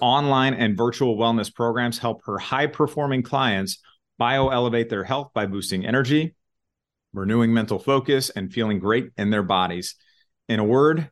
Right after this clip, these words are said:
she helps people thrive again. Her belief is that to create optimal wellness, first, we need to identify and clear the root causes of our health problems,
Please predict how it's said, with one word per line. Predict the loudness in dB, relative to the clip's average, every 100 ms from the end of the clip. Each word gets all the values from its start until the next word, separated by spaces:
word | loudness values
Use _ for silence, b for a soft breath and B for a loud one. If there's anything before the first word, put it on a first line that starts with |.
| -14
she | -6 -4
helps | -2 -2 -4
people | -4 -2 -2
thrive | -4 -2 -2 0 -2
again. | -4 -6 -10 -14 _ _ _ -4
Her | 0
belief | 2 2 2
is | -2
that | 0 -2 -4
to | -10
create | -4 0 0 0
optimal | -2 -2 0 0 0
wellness, | 0 -2 -2 -6 -10 _
first, | 0 0 -2 -4
we | 0
need | 0 0
to | -2
identify | -2 -2 -4 -2 0 0
and | 2 -2 -2
clear | -2 -2
the | -2 -2
root | 0 0 0 -2
causes | 0 0 0 -2 -4
of | -2
our | 0 0
health | -2 -4
problems, | 0 0 2 -2 -4